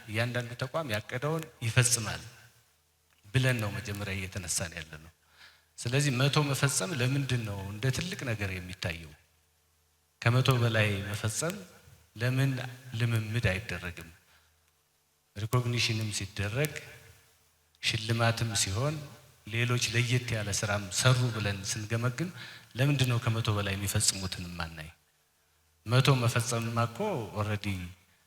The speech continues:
ያቀድነው እኮ ልንፈጽም ነው። እና ምን ማለት ነው እንድምታው የሚል ክርክሮች ነበሩ። ይሄ በደንብ ላስተዋለው ሰው ትልቅ ትምህርት ነው።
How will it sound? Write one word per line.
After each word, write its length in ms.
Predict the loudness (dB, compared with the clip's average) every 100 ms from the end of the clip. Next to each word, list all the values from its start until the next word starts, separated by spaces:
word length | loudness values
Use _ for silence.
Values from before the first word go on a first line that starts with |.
| _ _ _
ያቀድነው 480 | -2 -2 -4 -2 -2
እኮ 140 | 0 -2 0
ልንፈጽም 560 | 0 0 2 2 0 -2
ነው። 160 | -10 -14 -20 -20 _ _ _ _ _ _ _ _ _ _ _ _
እና 140 | -4 2 4
ምን 200 | 6 8
ማለት 380 | 8 6 4 -2
ነው 140 | -4 -6
እንድምታው 480 | -8 -8 -6 -6
የሚል 280 | -4 0 0 -2 -12 -18 -20 -20 _
ክርክሮች 460 | -10 -6 -6 -4 -6
ነበሩ። 300 | -6 -10 -10 -14 _ _ _ _ _ _ _ _ _ _ _ _
ይሄ 220 | 0 4 6 4 0 -8 -14 -18 -20 -20 _ _ _ _ _ _
በደንብ 340 | -10 -2 0 2
ላስተዋለው 580 | 4 4 2 0 0 0
ሰው 160 | 0 0
ትልቅ 300 | -2 -2 -6
ትምህርት 320 | -8 -10 -10
ነው። 160 | -14